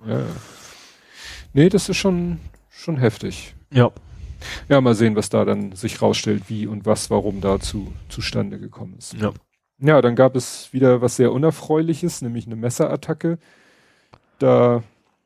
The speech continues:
Speaker 1: ist
Speaker 2: Stimmt, mit tödlichem Ende. Für
Speaker 1: Ja,
Speaker 2: den Stecher,
Speaker 1: für
Speaker 2: sozusagen.
Speaker 1: den, für den Täter. Also da, das wurde auch natürlich, äh, Polizeimeldung auf Twitter und hier beim N D R. Also,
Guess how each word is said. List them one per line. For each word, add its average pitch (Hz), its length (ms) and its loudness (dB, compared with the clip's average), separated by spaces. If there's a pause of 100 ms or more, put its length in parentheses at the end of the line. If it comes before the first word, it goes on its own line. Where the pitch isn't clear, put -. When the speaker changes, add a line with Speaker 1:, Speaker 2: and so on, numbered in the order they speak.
(640)
Speaker 1:
ist - 200 -4
Speaker 2:
Stimmt, 120 320 -2
mit 120 180 -8
tödlichem 135 420 -4
Ende. 104 400 0 (420)
Für 151 80 2
Speaker 1:
Ja, 143 200 8
Speaker 2:
den - 20 -12
Stecher, 98 480 0
Speaker 1:
für - 280 -16
Speaker 2:
sozusagen. 117 440 -2
Speaker 1:
den, - 80 -14 (100)
für - 220 -12
den 117 160 -6
Täter. 120 360 0
Also 113 200 -6
da, 117 320 0 (880)
das - 200 -2
wurde 123 200 6
auch 139 160 4
natürlich, 135 400 0 (200)
äh, 143 360 0
Polizeimeldung 135 1080 2
auf 127 140 -8
Twitter 139 300 -2
und 120 160 -8
hier 123 320 -6
beim 123 260 -2
N 123 100 -4
D 127 80 0
R. 127 120 2
Also, 123 280 0